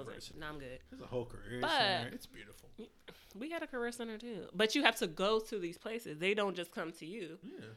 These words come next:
Speaker 2: So I, what this is saying is they just have a bigger incentive to keep an eye on you to make sure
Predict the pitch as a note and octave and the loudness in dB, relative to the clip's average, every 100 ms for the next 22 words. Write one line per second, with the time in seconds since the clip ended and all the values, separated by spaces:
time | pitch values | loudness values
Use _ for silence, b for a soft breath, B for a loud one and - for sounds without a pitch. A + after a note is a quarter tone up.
0 | - - - G#3+ - - A3+ - _ - | -18 0 4 6 4 0 -2 -4 _ -4
1 | F3+ F3+ G3+ G#3+ G3+ - F3+ E3 D3 A#2 | -2 0 0 -2 -6 -2 0 0 -2 -6
2 | C#3 C#3+ D3+ - E3 F#3 F#3+ G3 E3 D3 | -6 -6 -10 -10 2 2 4 -4 -4 0
3 | F3+ F3 D#3+ - E3+ F#3 A3+ A#3 G3+ - | 0 2 0 0 -6 -2 -2 0 -4 -2
4 | A3 F#3 - E3 F3+ E3 D#3 D#3 G3 E3+ | -2 -2 6 8 8 6 0 -2 0 0
5 | D#3 - - D#4 C4 G3 C#3 - | 0 -6 -4 4 6 6 4 -2